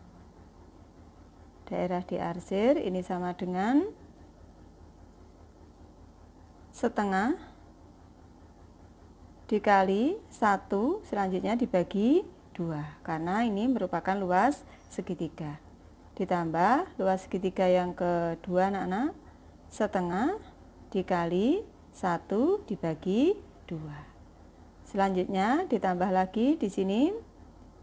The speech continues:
setengah dikali setengah dibagi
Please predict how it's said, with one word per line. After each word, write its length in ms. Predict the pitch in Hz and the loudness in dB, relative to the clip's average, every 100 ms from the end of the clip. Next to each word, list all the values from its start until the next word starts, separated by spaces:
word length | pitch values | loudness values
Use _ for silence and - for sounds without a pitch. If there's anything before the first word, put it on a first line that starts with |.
| - - | -20 -14
setengah 800 | - 214 - 180 175 190 294 415 - | -4 -4 -2 -2 0 2 0 -2 -4
dikali 720 | 196 190 180 170 175 226 370 440 - - | -4 0 0 0 2 2 0 -2 -16 -16
setengah 720 | - 185 165 165 175 254 359 - - | -8 -6 -4 -4 -2 0 -2 -8 -14
dibagi 640 | - 170 160 185 226 | -8 -8 -4 0 2